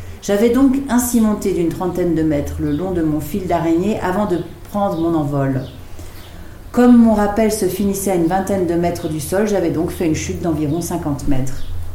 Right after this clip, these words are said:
Ces informations eurent sur moi un effet profondément dévastateur.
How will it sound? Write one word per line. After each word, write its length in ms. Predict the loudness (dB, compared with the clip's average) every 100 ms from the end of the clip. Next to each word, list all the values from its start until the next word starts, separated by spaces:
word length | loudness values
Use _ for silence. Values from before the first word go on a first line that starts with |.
| -8 -8 -8 -8 -10 -12
Ces 260 | -6 0 2
informations 920 | 4 4 2 2 2 -2 -2 -2 0
eurent 160 | -2 -4
sur 220 | -4 -2
moi 320 | 0 0 0 0
un 140 | 0
effet 260 | 0 0 -2
profondément 640 | -2 -4 -2 0 2 2
dévastateur. 840 | 0 0 -2 -4 -6 -2 0 2